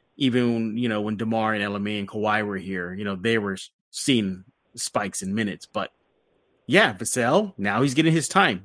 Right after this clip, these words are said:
Lonnie, now he's getting his time. Tre, he's, he doesn't have to worry about a Patty Mills ahead of him. Um, you mentioned Keldon. Yeah, for all intents and purposes, this is his sophomore season. Um,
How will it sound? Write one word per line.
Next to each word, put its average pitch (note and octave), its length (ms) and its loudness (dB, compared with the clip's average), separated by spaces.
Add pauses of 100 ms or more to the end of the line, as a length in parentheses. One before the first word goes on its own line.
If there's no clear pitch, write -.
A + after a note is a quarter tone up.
(120)
Lonnie, C3+ 500 6
now G#3 360 4
he's F3+ 160 4
getting A#2 260 2
his G2+ 160 -6
time. F#2+ 380 -8 (360)
Tre, B2+ 500 2
he's, C3+ 320 -4
he A2 100 -2
doesn't A#2 180 0
have D3 80 4
to D#3+ 60 4
worry E3+ 160 6
about D#3+ 160 4
a - 20 -4
Patty B2+ 260 2
Mills A2+ 240 -2
ahead G2+ 220 -6
of F#2 80 -8
him. F#2+ 180 -12 (520)
Um, G2 640 -2
you A#2+ 100 0
mentioned A2 320 -4
Keldon. D3+ 420 4
Yeah, B2+ 200 4
for G2+ 160 -4
all A2+ 100 0
intents C#3 240 -4
and - 80 -14
purposes, B2 440 -2
this B2+ 180 -2
is B2+ 160 0
his C#3 180 -2
sophomore A#2+ 400 -4
season. C3 400 -4 (560)
Um, F#2+ 440 -4